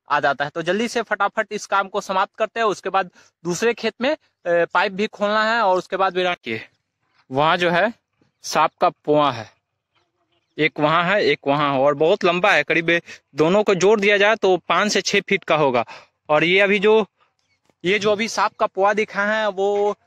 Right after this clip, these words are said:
सांप इस कारण से घूमता है खेतों में क्योंकि उसको चूहा खाने के लिए मिलता है कि धान का खेत, धान लगा हुआ था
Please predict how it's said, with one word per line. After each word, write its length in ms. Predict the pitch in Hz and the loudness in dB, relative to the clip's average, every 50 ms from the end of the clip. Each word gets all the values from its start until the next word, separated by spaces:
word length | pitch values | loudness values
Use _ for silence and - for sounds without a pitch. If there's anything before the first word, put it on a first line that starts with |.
| _ _ _ - | _ _ _ -12
सांप 340 | - - 196 214 240 - 214 | -6 -2 0 0 0 -2 -4
इस 200 | 185 214 208 - | -6 -4 -6 -2
कारण 240 | - 247 240 247 240 | 0 0 0 0 0
से 120 | - 247 | 0 -2
घूमता 340 | 220 - 208 220 220 - 240 | -2 -2 -4 -6 -2 -2 -2
है 100 | 233 240 | -2 -2
खेतों 280 | - - 226 214 - 247 | -2 -4 -4 -2 -2 -2
में 140 | 240 240 233 | -2 -2 -4
क्योंकि 320 | - 247 233 - 240 240 240 | -4 -8 -10 -8 -6 -6 -6
उसको 280 | 233 220 - _ 254 240 | -6 -8 -8 _ -10 -8
चूहा 260 | - - 226 214 240 | -6 -4 -2 -2 -2
खाने 280 | - - - 220 220 220 | -4 -4 -4 -4 -4 -2
के 100 | 208 208 | -4 -4
लिए 100 | 190 185 | -6 -4
मिलता 260 | 180 170 160 147 160 | -4 -6 -6 -2 -4
है 60 | 156 151 | -4 -4
कि 100 | - 160 | -4 -10
धान 240 | 147 - 180 220 233 | -6 -4 -4 -4 -4
का 100 | - 214 | -6 -8
खेत, 220 | - - 214 208 - - | -6 -6 -8 -8 -8 -10
धान 220 | 151 - 160 180 196 | -8 -4 -4 -2 -2
लगा 220 | 196 190 190 214 | -2 0 0 0
हुआ 200 | 208 208 208 202 | 2 2 2 0
था 200 | 202 - 214 233 | 0 -2 -4 -4